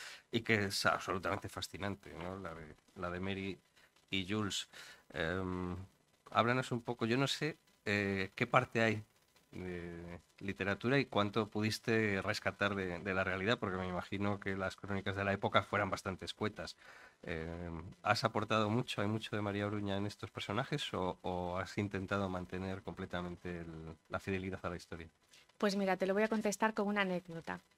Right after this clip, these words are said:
Speaker 1: Ujú.
Speaker 2: Me dijo la jefa de prensa de Destino, me dice, "Ay, María, nos vamos a ir con los periodistas a Escocia y tal y cual".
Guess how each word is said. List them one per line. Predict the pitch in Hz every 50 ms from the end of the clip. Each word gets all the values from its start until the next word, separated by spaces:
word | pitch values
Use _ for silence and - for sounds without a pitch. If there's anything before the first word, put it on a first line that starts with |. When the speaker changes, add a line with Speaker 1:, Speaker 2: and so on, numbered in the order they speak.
| - -
Speaker 1:
Ujú. | - - -
Speaker 2:
Me | - 214 214 214
dijo | 220 220 - 254 240
la | 240 226 220 214 214
jefa | - - 214 - 226 208
de | 202 190
prensa | - 202 202 208 - 220 202
de | 196 190
Destino, | 185 185 - - - 220 220 208
me | 190
dice, | 185 175 - 196
"Ay, | 190 185
María, | 185 180 170 170 170 165
nos | 165 175 170
vamos | 202 202 214 214 214
a |
ir | 214
con | - 208
los | 196 185
periodistas | - 202 196 185 180 202 190 - 226 202 -
a | 180
Escocia | 175 - - 226 233 240 233 - - 196
y | 190
tal | - - 202 214 220 190
y | 180
cual". | - - 226 233 233